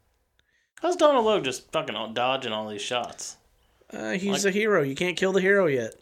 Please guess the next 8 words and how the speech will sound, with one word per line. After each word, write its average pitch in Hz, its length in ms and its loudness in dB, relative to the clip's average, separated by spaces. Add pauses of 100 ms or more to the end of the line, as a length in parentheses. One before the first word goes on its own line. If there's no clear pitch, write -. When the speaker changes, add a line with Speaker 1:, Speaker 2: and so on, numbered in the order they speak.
(480)
Speaker 1:
Donald 190 300 2
Speaker 2:
Mm-hmm. 160 80 0
Speaker 1:
Logue's 269 220 2
not 165 180 -2
a 127 40 -2
hero. 220 300 -4 (200)
Speaker 2:
Yeah, 254 360 8 (160)
well, 214 400 8